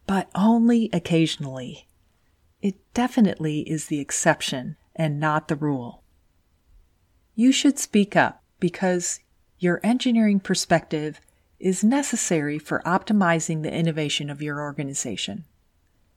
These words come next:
That's why you're there.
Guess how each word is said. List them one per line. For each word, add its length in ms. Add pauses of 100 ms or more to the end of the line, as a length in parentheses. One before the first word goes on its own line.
(240)
That's 520
why 540
you're 560
there. 640